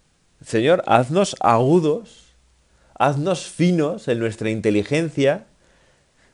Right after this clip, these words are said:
para poder, eh, responder como tú respondes, para no vernos pillados con aquello que no nos tiene que pillar, que no nos tiene que cazar, ¿no?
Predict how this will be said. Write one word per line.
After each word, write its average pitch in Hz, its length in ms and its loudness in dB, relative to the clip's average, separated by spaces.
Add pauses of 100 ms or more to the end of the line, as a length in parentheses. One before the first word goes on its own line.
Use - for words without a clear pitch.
(340)
para 110 320 6
poder, 120 560 4 (120)
eh, 110 500 0
responder 117 960 -2
como 135 240 0
tú 170 120 -2
respondes, 160 580 -2
para 113 260 2
no 156 180 0
vernos 156 440 0
pillados 123 840 4 (280)
con 131 160 2
aquello 151 300 2
que 170 100 2
no 170 80 -2
nos 196 200 -4
tiene 190 220 2
que 135 120 2
pillar, 160 420 4
que 151 80 0
no 147 100 0
nos 160 160 -4
tiene 180 200 2
que 151 140 2
cazar, 123 480 0
¿no? 156 300 -6